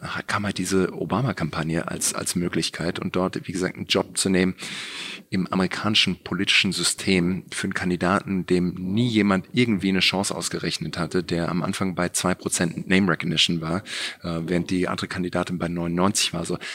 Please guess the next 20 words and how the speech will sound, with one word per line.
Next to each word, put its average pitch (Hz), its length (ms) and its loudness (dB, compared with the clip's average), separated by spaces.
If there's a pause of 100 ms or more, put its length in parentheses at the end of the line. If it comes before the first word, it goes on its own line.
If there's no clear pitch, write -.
(240)
Das 87 140 -2
war 104 100 6
ein 101 40 4
Himmelfahrtskommando, 90 760 2
aber 90 160 2
da 92 140 4
einfach - 280 0
reinzuspringen, 92 720 2
auf 92 160 -4
der, 90 320 4 (300)
auf - 140 -6
dem 92 120 0
Sofa 95 460 2
von 87 320 0
Spendern 92 520 2
zu - 160 -2
schlafen, 90 640 0
für - 220 -4
tausendfünfhundert 92 760 -2
Dollar 90 260 4